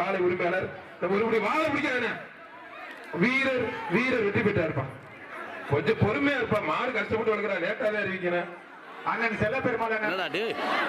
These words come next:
Speaker 1: ஒரு, ஒரு ஆள், ஒரு ஆள், ஒரு ஆள். கயிறு, தயவு செய்து கயிறு ரிமூவ் பண்ணிருங்க, துண்டை ரிமூவ் பண்ணிருங்க. காலையும் சூப்பர், வீரர் சூப்பர், நல்ல கண்டுக்குட்டி, ரெண்டு பிள்ளையில கொண்டாந்து அவுத்துட்டு எடுத்துட்டாப்ல.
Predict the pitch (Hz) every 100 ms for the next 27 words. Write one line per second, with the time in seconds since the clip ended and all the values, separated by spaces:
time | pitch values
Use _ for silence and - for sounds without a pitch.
0 | - - 233 339 - 339 - - - -
1 | - - 220 240 233 254 240 254 240 226
2 | 202 165 208 269 277 - 214 247 247 254
3 | 214 214 247 220 214 196 208 - 214 226
4 | 202 202 180 180 175 202 214 - - -
5 | - - 185 220 240 208 220 226 208 220
6 | 226 190 202 208 202 233 233 202 214 202
7 | 220 196 208 202 214 233 208 202 190 208
8 | - 196 226 190 185 190